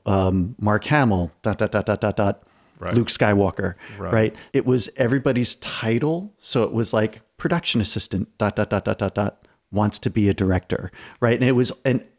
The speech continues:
Speaker 1: everybody wanted to be a director, right? Even, uh, except for the pr-, the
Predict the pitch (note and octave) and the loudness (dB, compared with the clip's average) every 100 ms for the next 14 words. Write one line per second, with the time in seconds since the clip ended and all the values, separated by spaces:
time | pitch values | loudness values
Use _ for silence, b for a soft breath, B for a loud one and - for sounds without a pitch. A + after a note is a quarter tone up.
0 | _ C#3 C#3+ D3+ C#3 D#3 C3+ C#3 C3 B2 | _ 4 4 2 2 0 4 2 4 2
1 | A#2 A#2 A#2 - G2 G#2 G2 G2+ F#2+ F2 | 4 4 2 -2 0 2 2 2 0 -2
2 | - - - B B B - G#2+ A2 C#3 | -8 -14 -14 B B B 0 2 4 4
3 | D3 D3 - C3 - - C3 - D3 D3 | 4 2 2 0 0 0 0 0 0 2
4 | A#2 - - - G#2 A#2 G#2+ | 2 0 -2 -4 2 4 4